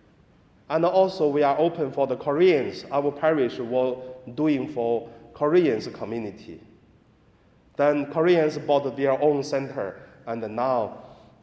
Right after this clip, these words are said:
you see that's the situation. We also have the Chinese, Cantonese mass. So in the future, who going to use the church? We don't know. But our church is opening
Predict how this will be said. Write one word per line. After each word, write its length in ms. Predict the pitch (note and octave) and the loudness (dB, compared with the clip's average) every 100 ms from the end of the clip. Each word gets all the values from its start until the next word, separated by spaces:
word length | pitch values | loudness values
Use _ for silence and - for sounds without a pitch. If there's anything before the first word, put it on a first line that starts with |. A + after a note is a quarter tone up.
| _ _ _ _ _ - | _ _ _ _ _ -12
you 160 | B2 | -10
see 400 | A#2+ C#3 C3+ C3 - - - _ _ _ _ _ _ _ | -8 -8 -8 -8 -14 -20 -20 _ _ _ _ _ _ _
that's 200 | A#2+ A#2+ | -8 -6
the 120 | A#2+ | -8
situation. 760 | A2 A2+ A#2 A#2+ B2+ - F#2+ F2 - - - _ _ A#2+ | -8 -8 -6 -6 -6 -8 -10 -10 -16 -20 -20 _ _ -2
We 80 | |
also 260 | C#3 D3 B2+ | 0 0 -2
have 320 | A#2 B2 A#2 | -4 -6 -6
the 80 | A2+ | -8
Chinese, 580 | - A#2+ D3 D#3+ - - - | -6 -2 2 2 0 -10 -6
Cantonese 440 | D3+ C#3 G#2 F#2 | -4 -2 -4 -8
mass. 520 | F#2+ F#2+ E2+ - - - _ _ _ _ _ _ _ - | -8 -8 -8 -14 -18 -20 _ _ _ _ _ _ _ -14
So 120 | - | -4
in 180 | E3 F3+ | 0 2
the 100 | E3 | 2
future, 720 | F#3 G#3+ - E3 C#3 - - - - - _ _ - | 0 -2 0 -2 -2 -6 -18 -20 -20 -20 _ _ 2
who 160 | F#3+ | 2
going 260 | D3+ D#3+ D3+ | 4 2 0
to 80 | C#3 | 0
use 240 | D3 D3 | -2 -2
the 120 | C3 | -6
church? 300 | B2+ E3 B2 | -6 -6 -6
We 120 | C3 C#3 | -6 -4
don't 200 | D#3 D3+ | -2 0
know. 200 | D#3 - - - | -2 -4 -16 -4
But 180 | F3+ - | -4 -2
our 260 | D3 F#3+ | -2 -2
church 360 | F3 - F3 - | -2 -2 -4 -4
is 280 | C3+ C3 - - | -10 -12 -14 -8
opening 460 | C3+ C3+ A#2 F2+ | -6 -6 -10 -12